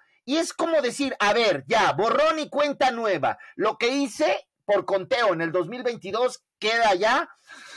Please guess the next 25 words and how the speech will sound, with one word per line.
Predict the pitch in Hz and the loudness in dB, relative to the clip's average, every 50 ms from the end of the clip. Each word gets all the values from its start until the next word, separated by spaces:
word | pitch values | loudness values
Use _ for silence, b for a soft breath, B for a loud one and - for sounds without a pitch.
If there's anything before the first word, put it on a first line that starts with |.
| B B B | B B B
Y | - - | 0 2
ahora | 202 523 554 285 | 4 4 4 2
sí, | 539 - 285 277 | 2 0 -4 -2
como | - - - 208 | -2 -2 -2 -2
que | - 196 | -4 -4
tomamos | - 214 208 254 277 285 277 277 | -4 -2 0 0 2 2 0 0
un | 285 285 269 | 0 -2 -2
respiro | 262 240 - - - 277 277 285 285 285 302 302 - _ - | -2 -4 -4 -6 -6 -6 0 2 4 4 4 2 -2 _ -12
y | 214 240 247 | -6 -2 0
ahora | 254 233 247 254 277 277 285 285 285 277 269 | 2 2 4 4 4 4 4 4 4 4 2
sí | 269 - - - - 277 269 269 254 | 0 -2 -8 -8 -6 -4 -4 -4 -4
voy | 202 247 254 254 240 | -4 -4 -4 -2 -2
a | 254 247 | -2 0
lograr | 240 233 226 208 240 240 240 240 233 220 | 0 -2 -2 -2 0 0 0 0 -2 -2
lo | 226 214 - | -2 -2 -2
que | - 190 | -2 -2
me | 185 185 | 0 0
había | 180 185 233 185 - | 0 2 0 0 -2
propuesto | - 262 196 - 208 175 156 - - 170 165 | -2 -6 -4 -2 -2 -2 -2 -4 -4 -2 -2
antes. | 160 156 147 139 139 160 170 170 - B B B B - - | 0 -2 -2 -4 -6 -8 -8 -8 -10 B B B B -2 0
O | 247 269 294 311 320 349 320 269 - _ _ _ _ _ - | 2 4 4 4 4 2 0 -2 -8 _ _ _ _ _ -2
otra, | 170 185 - - 190 156 117 123 | 0 0 0 0 -2 -2 -2 -2
voy | 135 139 190 202 220 226 269 | -2 0 0 0 2 2 0
a | 247 - - | -2 -2 -4
corregir | - 240 247 226 208 202 196 202 196 196 185 - - - - 262 302 320 320 294 247 202 170 135 117 110 | -4 -2 0 0 0 0 2 2 2 0 0 -2 -6 -6 -4 -2 0 0 0 0 -2 -2 -4 -4 -8 -12